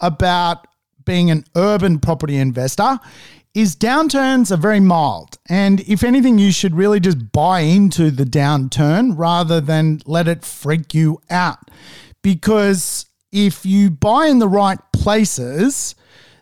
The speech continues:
downturns are a great part of the real estate market to acquire assets. I know that sounds counterintuitive,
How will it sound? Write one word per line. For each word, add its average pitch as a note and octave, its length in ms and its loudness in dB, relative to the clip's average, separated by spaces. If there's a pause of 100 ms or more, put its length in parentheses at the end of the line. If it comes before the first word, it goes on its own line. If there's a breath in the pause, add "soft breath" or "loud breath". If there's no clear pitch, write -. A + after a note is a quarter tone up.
(120 soft breath)
downturns G#3+ 960 0 (240)
are F3 360 -2
a D#3 80 -2
great F3+ 720 -2 (680)
part F3+ 500 0 (160)
of C#3+ 160 -2
the D3 80 0
real E3+ 200 2
estate D#3 340 -2
market C#3 600 -4
to D3 200 -2
acquire B2 760 -6 (300)
assets. - 840 -12 (380)
I D3+ 80 -2
know G#3+ 240 2
that A#3 320 -2
sounds F3+ 600 -2
counterintuitive, C#3+ 1040 -2